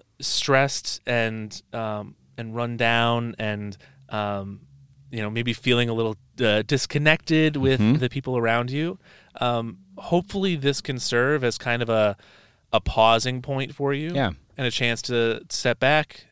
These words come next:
Speaker 1: and assess and say, "Where are my stresses truly?
Speaker 2: Mm-hmm.
Speaker 1: What are my priorities? What's that list look like?"
Speaker 2: Yeah.
Speaker 1: And, uh, and how do I move forward from there and,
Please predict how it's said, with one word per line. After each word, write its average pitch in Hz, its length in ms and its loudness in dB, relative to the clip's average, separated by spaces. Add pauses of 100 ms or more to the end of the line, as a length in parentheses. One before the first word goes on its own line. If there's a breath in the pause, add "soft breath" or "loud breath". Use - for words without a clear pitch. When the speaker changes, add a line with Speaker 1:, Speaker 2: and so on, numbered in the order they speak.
Speaker 1:
and 107 140 -6
assess 151 560 0 (460 soft breath)
and 107 100 -6
say, 107 400 0 (560)
"Where 117 840 0
are 139 80 4
my 135 180 2
stresses 120 440 0
truly? 143 640 -4 (240)
Speaker 2:
Mm-hmm. 82 280 -4
Speaker 1:
What 104 400 0
are 120 120 2
my 113 180 -2
priorities? 113 640 -2
What's 117 160 -2
that 101 160 0
list 107 320 -4
look 147 220 -2
like?" 175 320 -2
Speaker 2:
Yeah. 90 200 0 (460 soft breath)
Speaker 1:
And, 117 360 2
uh, 113 360 2
and 113 100 -6
how 120 280 2
do 131 120 4
I 120 140 4
move 113 180 -4
forward 110 300 -4
from 104 220 -6
there 110 500 2
and, 98 360 -6